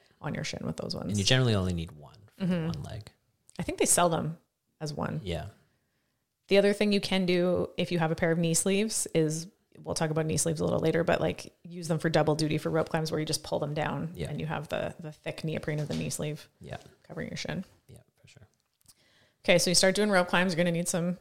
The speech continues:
Speaker 1: leg protection, some
Speaker 2: Yeah.
Speaker 1: kind of rope protection. Um, you start lifting a little heavier, a little more barbell cycling. You're doing it well, therefore you're using a hook grip.
Speaker 2: Mm-hmm.
Speaker 1: <laughs> Therefore, you would probably enjoy having some tape.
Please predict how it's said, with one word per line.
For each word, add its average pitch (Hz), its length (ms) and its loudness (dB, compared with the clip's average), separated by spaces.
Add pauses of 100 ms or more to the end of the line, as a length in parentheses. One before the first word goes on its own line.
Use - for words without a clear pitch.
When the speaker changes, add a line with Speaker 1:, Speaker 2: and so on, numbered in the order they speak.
(260)
Speaker 1:
leg 160 300 -2
protection, 170 560 -4
some - 80 0
Speaker 2:
Yeah. 175 80 4
Speaker 1:
kind 165 140 -2
of 156 60 -2
rope 170 160 0
protection. 185 560 0 (540)
Um, 180 600 6 (880)
you - 80 -2
start 202 240 6
lifting 190 380 6
a 190 40 2
little 185 140 4
heavier, 180 580 4 (420)
a - 40 -18
little 170 280 -2
more 170 200 0
barbell 170 360 2
cycling. 165 600 0 (180)
You're 175 160 -8
doing 170 260 2
it 175 100 0
well, 156 440 4 (200)
therefore 165 540 2
you're 160 140 6
using 160 400 2
a 156 40 2
hook 139 200 -4
grip. 170 240 0 (220)
Speaker 2:
Mm-hmm. 104 840 0
Speaker 1:
<laughs> - 40 -8
Therefore, 170 480 0 (520)
you 190 120 -2
would 175 140 2
probably 170 720 4 (640)
enjoy 165 340 2
having 156 260 0
some 147 180 -2
tape. - 280 -2